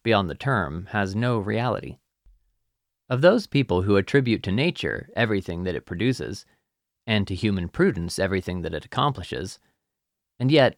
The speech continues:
with the lips say that God created nature, there are also many who think of divine providence only as an empty term.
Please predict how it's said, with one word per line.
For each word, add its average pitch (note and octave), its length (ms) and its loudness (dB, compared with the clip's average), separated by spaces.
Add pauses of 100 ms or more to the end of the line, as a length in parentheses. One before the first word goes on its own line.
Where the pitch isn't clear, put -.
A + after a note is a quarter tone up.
with A2 140 -4
the F2+ 80 0
lips - 500 2
say A2 420 4
that F2 220 -8
God C3 320 6
created F2 320 -2
nature, G2+ 460 -4 (640)
there D3+ 220 6
are D3 140 8
also D3 380 4
many C3+ 440 0
who G#2+ 120 0
think A2 220 0
of F#2 120 -4
divine F#2+ 300 0
providence F#2+ 520 2
only A#2+ 320 -2
as G2+ 220 -2
an F#2 120 -4
empty A#2 380 -4
term. - 460 -8